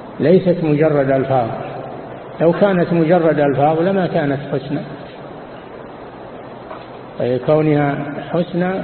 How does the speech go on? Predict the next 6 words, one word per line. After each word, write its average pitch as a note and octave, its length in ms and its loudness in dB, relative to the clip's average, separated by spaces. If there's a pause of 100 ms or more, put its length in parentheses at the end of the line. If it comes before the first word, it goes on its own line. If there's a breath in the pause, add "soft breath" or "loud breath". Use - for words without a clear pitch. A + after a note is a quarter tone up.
(720)
بمعنى D3 540 0 (800)
أن D3 140 2
لها C#3+ 340 2
معاني C#3 640 2
جليلة، B2+ 480 2 (2000)
ويؤخذ C#3 1500 2